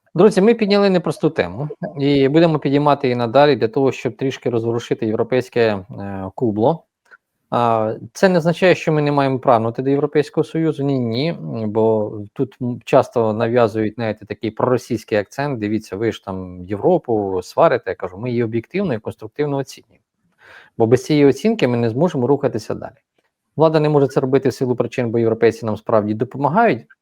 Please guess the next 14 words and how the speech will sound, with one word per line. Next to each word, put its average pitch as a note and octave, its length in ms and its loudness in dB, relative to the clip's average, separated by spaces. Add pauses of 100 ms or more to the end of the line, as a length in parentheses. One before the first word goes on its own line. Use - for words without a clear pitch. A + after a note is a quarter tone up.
Ну, G3+ 180 0
зараз B2 280 2
не A2 60 -10
так G#2+ 180 -4
багато, A2 300 2
як F#2+ 160 -4
мені C#3 200 0
особисто G2+ 440 -4
хотілося F2 500 -12
б. - 100 -20
Тут - 180 -10
також G2+ 320 -4
така - 200 -12
історія. F#2+ 420 -10